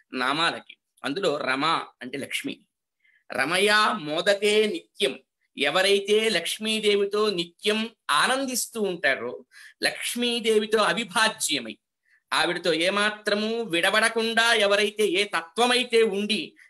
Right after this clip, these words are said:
లక్ష్మీ అవిభాజ్య తత్వంగా రమిస్తూ ఉంటుందో, తనకి పేరు రామ. దశరథ మహారాజు కుమారుడు మాత్రం దగ్గర కొత్తగా పుట్టిన పేరు కాదు ఇది. అనాదిగా వేద,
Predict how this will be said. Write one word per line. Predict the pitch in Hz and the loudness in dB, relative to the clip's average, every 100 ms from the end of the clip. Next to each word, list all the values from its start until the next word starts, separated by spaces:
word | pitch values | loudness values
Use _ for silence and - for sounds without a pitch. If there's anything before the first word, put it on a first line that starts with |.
| _ | _
లక్ష్మీ | 139 151 - 214 226 233 233 | -6 -4 -6 -2 0 0 0
అవిభాజ్య | 202 208 190 208 208 190 175 | -2 -4 -2 2 2 0 -2
తత్వంగా | 202 185 - 190 196 196 196 156 | 0 -2 -4 -4 -2 2 2 2
రమిస్తూ | 170 214 - 240 | 0 -2 -4 -4
ఉంటుందో, | 208 185 160 139 113 160 247 _ _ _ - | -4 -4 -6 -8 -8 -8 -12 _ _ _ -2
తనకి | 165 175 175 | -2 -2 -6
పేరు | - 170 190 196 | -4 0 2 2
రామ. | 147 139 139 131 143 131 104 _ _ _ _ _ | 0 0 0 0 0 0 -6 _ _ _ _ _
దశరథ | - 131 190 190 | -6 -2 0 0
మహారాజు | 196 196 196 196 196 185 | 0 2 2 2 2 0
కుమారుడు | 196 185 185 190 185 180 | -4 0 2 2 2 0
మాత్రం | 175 170 - 170 180 180 170 | 0 -2 -4 -4 -4 -4 -4
దగ్గర | 165 165 185 | -4 -2 -2
కొత్తగా | 160 - 185 | -2 -2 0
పుట్టిన | 202 196 185 | 0 -2 -4
పేరు | 185 170 185 | -2 -2 0
కాదు | 180 175 | 0 0
ఇది. | 156 107 _ _ _ _ _ _ | -6 -14 _ _ _ _ _ _
అనాదిగా | - 135 165 185 202 208 208 208 - | -2 0 2 2 2 2 2 0 -8
వేద, | 123 143 165 190 202 | -4 0 0 2 0